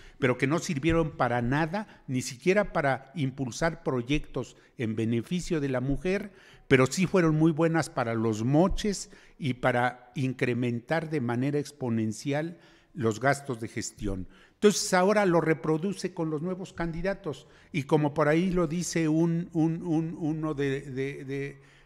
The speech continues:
de nuestros, eh, eh, au-, de nuestra audiencia, esperémonos porque vienen sesenta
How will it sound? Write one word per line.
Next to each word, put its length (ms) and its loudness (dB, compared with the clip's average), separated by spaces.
de 200 0
nuestros, 760 -4
eh, 340 -6
eh, 80 -18
au-, 240 -2
de 240 -2
nuestra 320 -4
audiencia, 640 -4
esperémonos 800 2
porque 260 -6
vienen 320 -2
sesenta 840 -4